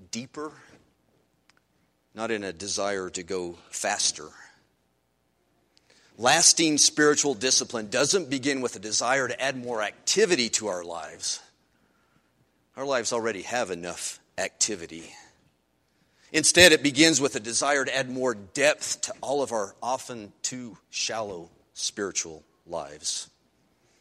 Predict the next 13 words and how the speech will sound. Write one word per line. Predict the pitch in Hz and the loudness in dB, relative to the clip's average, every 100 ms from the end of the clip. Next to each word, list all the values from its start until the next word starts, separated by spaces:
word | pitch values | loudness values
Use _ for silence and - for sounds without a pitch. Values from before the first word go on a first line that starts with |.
| _ _ _ _ _ _ _ _ _ _ _ _ _ _ | _ _ _ _ _ _ _ _ _ _ _ _ _ _
So | - 123 | -6 0
I | |
think | 135 131 | 0 0
it's | 113 104 - - | -2 2 4 4
good | - 135 135 104 | 0 4 4 2
for | - 117 | -4 0
us | 117 120 | 2 4
to | - 110 | 2 -2
pause | - 127 117 - | -2 0 2 0
here | - 135 135 | -2 -2 -2
for | - 104 | -4 -8
a | |
moment, | 95 98 90 87 | -8 -12 -12 -18